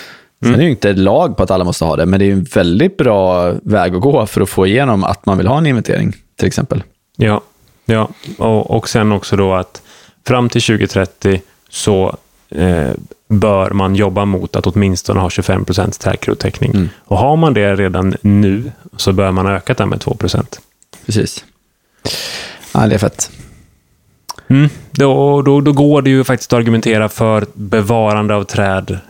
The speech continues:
Speaker 2: eh, ner till individnivå faktiskt.
Speaker 1: Mm.
Speaker 2: Eh, med det här som stöd. Och, ja, kra-, kraftfullt, eh, stöd, eh, och budskap är det här.
Speaker 1: Ja, det är fantastiskt och vilket jobb Karin har gjort,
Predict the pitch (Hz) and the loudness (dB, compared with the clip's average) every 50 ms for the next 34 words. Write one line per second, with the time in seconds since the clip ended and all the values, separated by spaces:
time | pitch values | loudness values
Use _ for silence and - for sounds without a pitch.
0 | - 80 76 101 101 98 98 107 113 110 104 95 - - 104 98 95 95 95 95 | -6 -2 0 2 2 2 2 2 2 0 0 0 0 0 0 2 2 2 2 2
1 | 98 98 92 - 98 95 104 110 98 98 - - - - - - - 95 95 - | 2 2 2 2 2 2 2 2 0 -2 -4 -6 -6 -6 -4 -2 -2 -2 -2 -2
2 | - - - - 110 98 101 123 - - - 107 101 95 101 101 - - - - | -4 -4 0 2 2 2 2 0 -2 -2 0 0 2 2 2 0 0 -2 -2 -2
3 | - - - - - 117 113 107 98 98 98 101 98 98 - - - 104 98 95 | 0 0 0 0 2 2 2 2 2 0 -2 -2 -2 -4 -4 -4 -2 -2 -2 -2
4 | - - - 113 110 50 - - - - - _ _ _ _ _ _ _ _ _ | -4 -4 -2 0 0 0 -2 -4 -6 -10 -14 _ _ _ _ _ _ _ _ _
5 | _ _ _ - - - - - - - - - - - - 110 110 107 - - | _ _ _ -6 -4 -2 -2 -2 -2 -4 -4 -6 -6 -4 -2 -2 -2 -2 -4 -10
6 | - - - - - - - - - 170 156 - - - 156 147 135 - - - | -20 -20 -20 -20 -20 -14 -6 -2 -2 -2 -2 -2 -2 -2 -2 -2 -2 -4 -4 0
7 | - 135 107 - - - - - - - - - - - - - - 107 50 - | 0 0 0 0 -4 -6 -4 -2 0 0 0 0 -2 -4 -4 -2 0 0 0 -2
8 | - - - - - - - 110 101 101 104 110 107 98 110 101 - - - - | -4 -10 -16 -18 -16 -6 -2 0 0 2 2 0 0 0 0 0 -2 -4 -4 -4
9 | - - - - - - 107 - _ _ _ _ _ _ _ _ _ _ _ _ | -4 -2 -4 -4 -4 -4 -6 -8 _ _ _ _ _ _ _ _ _ _ _ _
10 | _ _ _ _ _ _ - 101 104 95 95 - - - - - - - - - | _ _ _ _ _ _ -2 0 2 2 2 2 2 0 0 -2 -4 -6 -8 -14
11 | _ _ _ - - 143 143 - 139 117 - - 131 127 - 135 123 120 - 123 | _ _ _ -4 -2 0 0 0 0 0 0 0 0 0 2 0 0 2 2 0
12 | 110 - 117 110 101 - - - - - - - - 113 107 101 98 101 95 98 | 0 2 2 2 2 0 -2 -4 -6 -8 -4 -2 0 2 2 2 2 2 2 2
13 | 95 95 - - - - | 2 0 -2 -6 -12 -12